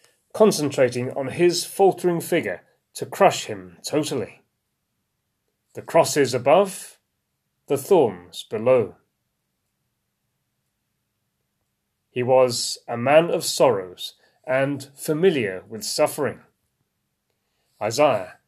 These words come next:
chapter fifty-three, verse three. "I'm finding it hard to watch you, Jesus,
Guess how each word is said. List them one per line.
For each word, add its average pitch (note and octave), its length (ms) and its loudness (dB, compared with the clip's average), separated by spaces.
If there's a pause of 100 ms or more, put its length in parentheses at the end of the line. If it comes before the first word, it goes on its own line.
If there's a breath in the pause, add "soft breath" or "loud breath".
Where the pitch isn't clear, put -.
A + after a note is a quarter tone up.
(140)
chapter C#3+ 380 0
fifty-three, D#3 800 -2 (480)
verse A#2 320 -2
three. C3+ 400 -4 (3000)
"I'm B2+ 140 -4
finding D3+ 340 4
it B2 240 -2
hard C#3+ 320 4
to - 260 -10
watch F3 360 0
you, G2 280 -14
Jesus, A2+ 800 -12